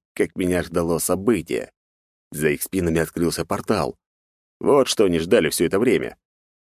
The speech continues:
Надо дать идею комбату заминировать здесь все нахрен, раз у них привязана тут точка портала. «Отступаем!» донесся до меня голос их командира, который понял, что здесь им ловить уже нечего.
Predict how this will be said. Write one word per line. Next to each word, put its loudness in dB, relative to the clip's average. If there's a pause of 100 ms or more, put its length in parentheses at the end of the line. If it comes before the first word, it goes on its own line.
(120)
Надо 2
дать 0
идею 0
комбату 0
заминировать 2
здесь -2
все 0
нахрен, -2 (260)
раз 0
у 2
них -2
привязана 0
тут -6
точка -2
портала. 0 (800)
«Отступаем!» 4 (200)
донесся 0
до -2
меня 0
голос 0
их -8
командира, 0
который -2
понял, 0
что -4
здесь 0
им 0
ловить 0
уже 0
нечего. 0